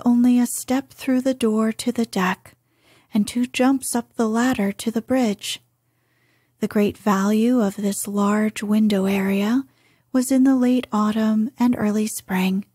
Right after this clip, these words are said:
when it gave us, in each case, about two weeks more of daylight in our quarters, and shortened by just so much the long period of continuous lamplight.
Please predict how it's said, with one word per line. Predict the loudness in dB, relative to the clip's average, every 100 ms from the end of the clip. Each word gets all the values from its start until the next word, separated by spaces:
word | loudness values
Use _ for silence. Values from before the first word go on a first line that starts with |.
| _ _ _ _ _ _ _
when | 2 2
it | 0
gave | 0 2 2
us, | 2 2 -2 -8
in | 0 2
each | 2 0 -6
case, | -2 0 0 -2 -8 -18 _ _ _ -10
about | -2 0 0
two | -4 0 2 4
weeks | 2 0 -2 0
more | 2 2 2 0
of | -4 -4 -2
daylight | 0 2 0 -2 -4 -10 -4
in | -2
our | -2
quarters, | -6 -4 -2 0 -4 -4 -10 -18 _ _ _ _ _ _ -2
and | -2 0
shortened | -2 -2 0 0 0 0
by | -4 -4
just | -2 -2 -2 -6
so | 0 4
much | 4 2 -2 -6 -12 -4
the | -2
long | 2 2 2 2 0
period | -4 -4 -2 0 0 0 -4 _ _ _ -8
of | -8 -2
continuous | 0 0 0 0 2 0 -2 -6 -2
lamplight. | -2 -2 -4 -4 -2 -4